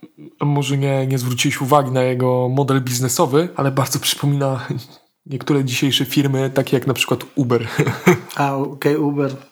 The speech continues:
Speaker 1: A ty co chciałeś tutaj zaproponować? <laughs>
Speaker 2: To, taką figurę geometryczną. Ale jeszcze nie, jeszcze nie.
Speaker 1: Jeszcze nie.
Speaker 2: Jeszcze nie, a myślę, że, że ten człowiek przejawia pewne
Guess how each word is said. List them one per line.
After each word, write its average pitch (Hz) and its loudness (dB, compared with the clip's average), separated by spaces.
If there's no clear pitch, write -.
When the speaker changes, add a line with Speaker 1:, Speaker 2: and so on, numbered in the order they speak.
Speaker 1:
A 120 0
ty 135 2
co 131 2
chciałeś 123 0
tutaj 131 0
zaproponować? 127 0
<laughs> 151 -6
Speaker 2:
To, 151 -8
taką 151 2
figurę 139 -2
geometryczną. 123 -2
Ale 151 4
jeszcze 196 2
nie, 160 2
jeszcze 120 -2
nie. 131 0
Speaker 1:
Jeszcze 139 0
nie. 123 -2
Speaker 2:
Jeszcze 127 -2
nie, 175 4
a 185 2
myślę, 160 2
że, 147 0
że 233 4
ten 339 4
człowiek 143 2
przejawia 135 2
pewne 131 0